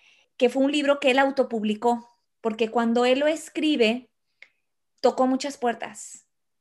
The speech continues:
y se le fueron cerrando muchísimas puertas. Y finalmente él decide, pues, autopublicarlo y hacerse su promoción solo en internet. Alcanzó a, a, a llegar, ya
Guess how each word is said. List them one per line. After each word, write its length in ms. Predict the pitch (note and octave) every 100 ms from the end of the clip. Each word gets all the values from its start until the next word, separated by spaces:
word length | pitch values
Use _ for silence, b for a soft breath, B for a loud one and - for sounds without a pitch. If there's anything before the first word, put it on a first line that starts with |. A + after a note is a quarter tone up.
| _ -
y 240 | A3+ G#3+
se 140 | A3
le 140 | G3 G3
fueron 440 | A3 A3 B3 B3+
cerrando 560 | - A3+ G3+ G#3+ G#3+ A#3
muchísimas 640 | A3+ G#3+ G#3 A#3 A3+ G#3+
puertas. 600 | G#3+ F#3 G#3+ A#3 D4+ - _ b b b b b b b _
Y 280 | A#3+ A#3+ A#3
finalmente 560 | A3 B3+ B3 C4+ C4+ C4+
él 80 | C4+
decide, 560 | C4+ - C4+ B3+ C4+ - _ _
pues, 200 | A#3 A3+
autopublicarlo 840 | A3+ A3+ G#3+ A3 G#3+ A3 B3 C4 D4+
y 100 | C#4+
hacerse 320 | A#3+ A3 B3+
su 160 | -
promoción 500 | - G#3+ G#3 G#3+ B3+
solo 320 | B3+ C4 B3 A#3+
en 140 | A#3+
internet. 580 | A3+ G#3+ G3 G#3 B3+ D4 _ _ -
Alcanzó 440 | G#3 G#3+ G#3 B3
a, 40 |
a, 380 | B3 A#3+ C4 D4
a 60 | A#3+
llegar, 420 | A3 A3 A3+ B3
ya 320 | A#3+ A3+ C4